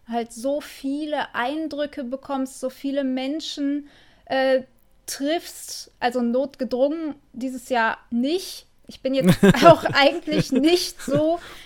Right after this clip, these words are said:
Speaker 1: ähm, der, äh, der Typ, der dann ständig irgendwelche fremden Leute anquatscht und unbedingt kennenlernen will, aber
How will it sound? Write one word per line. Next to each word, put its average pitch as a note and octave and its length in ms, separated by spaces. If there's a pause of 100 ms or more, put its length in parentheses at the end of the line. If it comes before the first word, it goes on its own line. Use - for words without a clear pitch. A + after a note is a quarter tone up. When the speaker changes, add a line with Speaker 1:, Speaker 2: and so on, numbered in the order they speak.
(180)
Speaker 1:
ähm, B3+ 540 (300)
der, A#3 480 (800)
äh, A#3 320 (140)
der A#3+ 180
Typ, D4+ 320
der B3+ 160
dann A#3+ 360 (120)
ständig C4 640
irgendwelche B3+ 500
fremden B3+ 320
Leute B3 440
anquatscht C4+ 640
und - 160
unbedingt A#3+ 480
kennenlernen C#4+ 680
will, C4+ 140
aber B3+ 280